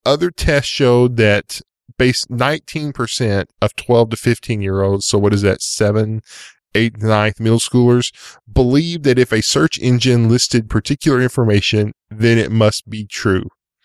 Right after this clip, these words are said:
While just under half, forty-six percent,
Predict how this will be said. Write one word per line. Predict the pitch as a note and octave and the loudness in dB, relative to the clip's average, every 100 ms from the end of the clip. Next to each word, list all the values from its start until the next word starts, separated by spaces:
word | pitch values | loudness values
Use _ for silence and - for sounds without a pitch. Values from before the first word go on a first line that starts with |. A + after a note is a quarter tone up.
| _ - - _ | _ -20 -20 _
While | A2+ G#2+ A2 | 2 2 0
just | C#3 C#3 - | 0 -2 0
under | B2+ A#2+ A2 | 0 2 0
half, | - D3+ A#2+ E2+ - - | -2 -2 0 -2 -6 -16
forty-six | - C3+ C3+ - - | -4 0 0 -2 -4
percent, | B2 - - C#3 A2 | -4 -2 0 2 0